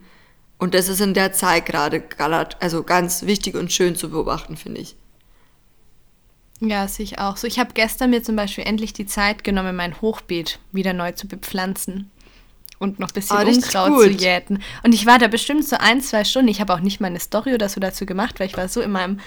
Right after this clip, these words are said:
Speaker 2: in meinem Flow und hab in der Erde rumgebuddelt. Es war richtig schön.
Speaker 1: Schön. Du kannst auch vorbeikommen und unser Hochbeet auch bepflanzen, wenn du magst.
Speaker 2: Habt ihr schon
Speaker 1: Wenn du
Speaker 2: Pflanzen?
Speaker 1: Zeit hast. Nein.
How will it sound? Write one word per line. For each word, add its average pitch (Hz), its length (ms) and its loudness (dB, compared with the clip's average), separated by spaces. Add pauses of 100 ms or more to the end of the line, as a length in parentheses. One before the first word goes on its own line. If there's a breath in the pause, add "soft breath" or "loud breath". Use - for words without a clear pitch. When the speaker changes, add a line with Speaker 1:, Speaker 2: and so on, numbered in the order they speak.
(240 loud breath)
Speaker 2:
in 226 60 4
meinem 214 220 4
Flow 285 440 8
und 254 160 6
hab 254 140 0
in 233 100 4
der 214 140 4
Erde 277 380 4
rumgebuddelt. 262 640 2
Es - 100 -6
war 190 140 -2
richtig 226 340 -4
schön. 175 360 -2 (1300 soft breath)
Speaker 1:
Schön. 233 480 0
Du - 60 -4
kannst 226 340 0
auch 240 200 6
vorbeikommen 226 500 4
und 214 60 0
unser 233 240 0
Hochbeet 226 360 0
auch 180 220 4
bepflanzen, 156 580 -8
wenn 160 200 -6
du 156 60 -6
magst. - 400 -12 (280)
Speaker 2:
Habt 262 180 2
ihr 233 80 2
schon 190 200 0
Speaker 1:
Wenn 180 80 0
du 190 80 2
Speaker 2:
Pflanzen? 226 220 10
Speaker 1:
Zeit 294 80 6
hast. 247 360 4 (1300 loud breath)
Nein. 190 960 0